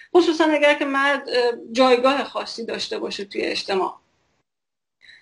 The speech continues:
و، اه، حالا اون، اه، بحث قطع‌های ناموسی هم همینجا مطرح می‌شه. یعنی وقتی که بحث آبرو میاد وسط، آبروی، اه، اون فردی که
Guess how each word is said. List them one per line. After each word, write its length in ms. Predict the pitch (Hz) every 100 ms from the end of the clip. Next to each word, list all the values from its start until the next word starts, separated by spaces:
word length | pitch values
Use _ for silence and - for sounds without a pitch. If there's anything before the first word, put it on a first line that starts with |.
| _ _ _ _ 247
و، 40 |
اه، 720 | 262 254 247 247 - 247 247 240
حالا 240 | 247 269
اون، 240 | 285 277 -
اه، 360 | 214 240 240 233 - - - -
بحث 340 | 247 254 -
قطع‌های 520 | 254 247 240 233 247 262
ناموسی 480 | 240 233 233 -
هم 240 | 247 247 - _
همینجا 440 | - 254 254 240 254
مطرح 520 | 226 202 - - 202
می‌شه. 340 | 196 - - -
یعنی 220 | 220 220 214
وقتی 260 | 233 233
که 100 | 233
بحث 320 | 233 226 - 233 233 _ - - _ _ _ _ -
آبرو 460 | 277 247 254 254
میاد 300 | 262 233 214
وسط، 520 | 214 220 220 220 220 226 _ _ -
آبروی، 560 | 233 214 220 226 226 214 - - _ _ - -
اه، 280 | 214 214
اون 340 | - 233 226 - -
فردی 400 | 240 233 233 240
که 440 | 233 220 214